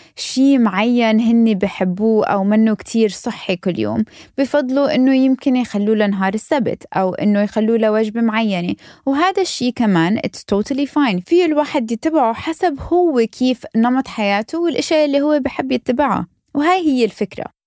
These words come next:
وهلأ بنفس الوقت لازم نعرف إنه ما ضروري تكون بس ثمانين عشرين، يعني فيها تكون تسعين عشرة. ضروري كتير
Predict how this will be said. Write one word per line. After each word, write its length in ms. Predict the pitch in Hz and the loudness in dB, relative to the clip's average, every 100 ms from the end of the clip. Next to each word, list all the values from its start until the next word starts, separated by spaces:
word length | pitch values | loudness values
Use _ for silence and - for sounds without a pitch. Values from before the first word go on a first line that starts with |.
| _ _ _ - | _ _ _ -2
وهلأ 260 | 233 247 | 2 2
بنفس 360 | 220 285 381 - | 0 -2 -2 -2
الوقت 720 | 285 247 - 180 202 - - | 0 0 0 -2 -4 -8 -4
لازم 320 | 226 233 233 | 0 0 2
نعرف 500 | 226 254 285 285 262 - | 2 2 2 2 -2 0
إنه 200 | 226 220 | 2 4
ما 140 | 226 | 4
ضروري 360 | 269 302 294 320 | 2 0 2 0
تكون 300 | - 269 247 | 0 2 2
بس 220 | 233 220 - | 2 -4 -4
ثمانين 320 | 202 196 208 202 | -2 2 2 0
عشرين، 500 | 156 - 220 202 160 | -2 -4 0 0 0
يعني 340 | - 175 180 | -2 0 0
فيها 220 | 180 254 233 | 0 0 0
تكون 420 | - 247 233 240 | 0 2 2 2
تسعين 560 | 233 - 233 226 254 | 0 0 0 2 2
عشرة. 480 | 220 214 262 - - - _ _ _ _ 233 | 2 -2 -4 -6 -8 -8 _ _ _ _ 0
ضروري 400 | 254 320 359 339 | 2 2 2 0
كتير 460 | - 277 277 254 | 0 0 2 2